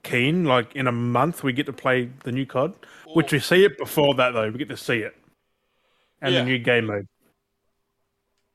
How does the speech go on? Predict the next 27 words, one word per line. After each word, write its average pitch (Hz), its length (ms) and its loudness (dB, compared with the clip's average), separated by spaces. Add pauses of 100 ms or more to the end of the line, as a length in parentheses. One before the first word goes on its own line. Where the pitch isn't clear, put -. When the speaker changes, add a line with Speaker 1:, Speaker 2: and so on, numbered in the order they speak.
(1080)
Speaker 1:
Um, 120 280 -2 (120)
<clears throat> 185 440 0 (100)
that's 147 180 2
pretty 117 200 -2
fucking 107 240 -4
cool, 123 200 2
though. 135 160 4 (960)
Also, 170 260 4
have 139 120 0
you 254 100 4
heard 262 240 2
of 233 100 -2
the, 170 200 4
the 131 280 0
new 139 160 2
game 135 320 2
Cult 139 340 0
of 117 140 -2
Lamb? 123 360 -4 (280)
Cult 143 260 2
of 123 160 -4
the 123 80 2
Lamb? 147 360 0 (1200)
Speaker 2:
I - 40 -20
don't 120 180 -18
think 123 200 -20
so. 185 260 -20